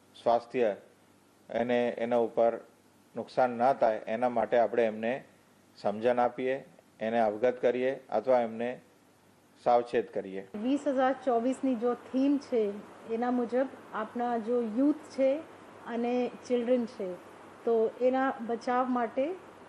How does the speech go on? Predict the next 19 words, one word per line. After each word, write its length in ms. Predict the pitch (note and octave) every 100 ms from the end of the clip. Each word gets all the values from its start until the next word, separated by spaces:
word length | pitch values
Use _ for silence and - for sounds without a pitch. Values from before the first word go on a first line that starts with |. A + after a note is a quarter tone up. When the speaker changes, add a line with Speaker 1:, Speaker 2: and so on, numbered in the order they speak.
| - - -
Speaker 2:
અ, 380 | G3+ G#3 G#3 G#3 G3+
ઘણા 180 | A3+ A#3+
બધા 200 | A#3+ A#3+
પ્રયત્ન 480 | A#3+ A#3+ B3 C4 B3+
જો 180 | B3
છે, 320 | A#3+ - B3 A#3+
ડિસ્ટ્રિક્ટ 500 | G#3+ A#3+ C#4 C4 -
ટોબેકો 360 | B3+ A3+ A#3 C4
સેલ 380 | B3 C4 B3+ C4
પણ 180 | B3 B3
કરી 260 | B3 A3+ A3+
રહ્યા 220 | A3 G#3+
છે. 420 | - C4+ F#4 - - - - B3
અને 420 | A#3 A#3+ A#3+ - -
એ 140 | C4
જ 60 | C4 -
કહેવા 200 | C4 C4
માંગીએ 440 | B3+ A#3+ A#3+ B3+
છીએ 340 | A#3+ B3 A#3+